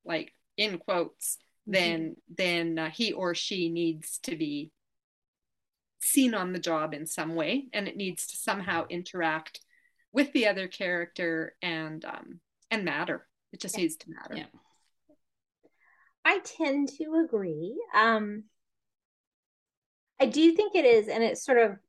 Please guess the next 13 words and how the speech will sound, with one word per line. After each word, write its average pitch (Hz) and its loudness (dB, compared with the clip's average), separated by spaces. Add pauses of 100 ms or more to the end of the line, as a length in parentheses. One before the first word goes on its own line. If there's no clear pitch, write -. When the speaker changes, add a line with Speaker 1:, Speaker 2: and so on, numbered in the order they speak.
(380)
Speaker 2:
leads 220 -4
us 214 0
into 208 0
our 196 -2
next 185 -4
question. 185 -10
I 196 -6
think 214 -6
it's - -6
trickier 196 -2 (400)
with, 220 6 (180)
um, 185 0
a - -10